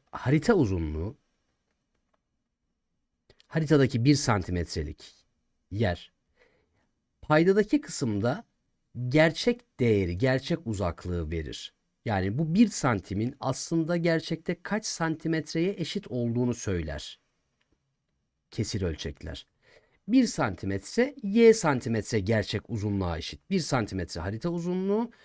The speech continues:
e, ha-, e, gerçekte y santimetre kadar, e, uzunluğa eşit. Bunu, e, bildikten sonra şöyle bir şey yapabilirim. Benim elimdeki haritada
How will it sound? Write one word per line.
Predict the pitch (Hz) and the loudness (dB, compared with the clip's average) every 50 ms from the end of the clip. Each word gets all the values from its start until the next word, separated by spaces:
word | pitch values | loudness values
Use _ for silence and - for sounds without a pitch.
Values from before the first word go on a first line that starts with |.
| - - - - - _ _ - 110 | -20 -20 -20 -20 -20 _ _ -6 -4
e, | 107 107 107 104 104 104 107 104 | -2 0 0 0 0 0 0 -2
ha-, | 98 - - - - - | -4 -6 -8 -10 -8 -6
e, | 117 120 117 117 | -4 -2 -2 0
gerçekte | 123 170 160 131 - - 113 90 - - - 185 | 0 2 2 2 0 -2 -4 -8 -6 -4 -2 0
y | 180 165 160 156 151 | 2 4 4 4 4
santimetre | 147 - 120 98 85 - 92 90 80 - - 90 - | 2 2 -2 -4 -4 -4 -6 -6 -6 -6 -8 -8 -6
kadar, | - 107 110 151 196 196 185 - _ _ _ _ - | -6 -4 -2 -2 -4 -4 -6 -12 _ _ _ _ -6
e, | 113 110 107 107 107 107 107 107 107 110 110 | -4 -4 -2 -2 -2 -4 -4 -4 -4 -4 -6
uzunluğa | - - 196 190 131 113 107 101 104 120 170 196 - | -6 -4 -4 -2 -2 -2 -2 -2 -2 -2 -4 -4 -4
eşit. | 143 - - - - - - - - _ _ _ - | -6 -6 -6 -8 -10 -14 -20 -20 -20 _ _ _ -6
Bunu, | 170 185 254 294 320 294 - - - _ _ _ _ _ - | -2 2 4 4 4 2 0 -4 -10 _ _ _ _ _ -4
e, | 139 139 135 135 135 131 127 127 127 127 127 127 127 127 123 120 117 - _ _ _ _ _ _ _ _ _ _ _ _ _ _ - - | -2 0 0 2 2 0 0 0 0 0 0 0 0 0 0 -2 -4 -8 _ _ _ _ _ _ _ _ _ _ _ _ _ _ -12 -6
bildikten | 101 113 147 160 160 170 - - 277 294 | -2 0 0 0 0 0 -2 -2 -2 0
sonra | - - - 165 127 101 101 - - _ _ _ _ _ _ _ _ _ - - _ - - _ _ _ | -2 0 -2 -2 0 -2 -4 -6 -10 _ _ _ _ _ _ _ _ _ -20 -20 _ -20 -20 _ _ _
şöyle | - - - 254 262 214 147 | -2 2 4 4 4 4 2
bir | 131 | 2
şey | - 214 233 | 2 0 2
yapabilirim. | 214 180 147 - 151 135 123 110 92 80 76 69 | 2 2 0 2 2 2 2 0 -2 -4 -6 -8
Benim | - 117 127 147 196 233 262 247 233 233 | -10 -4 4 6 6 6 6 4 0 2
elimdeki | 233 240 247 240 214 196 180 - 175 | 2 2 2 2 2 0 -2 -2 0
haritada | 165 190 202 214 - 165 120 95 85 82 | 2 2 2 2 2 2 2 2 0 -4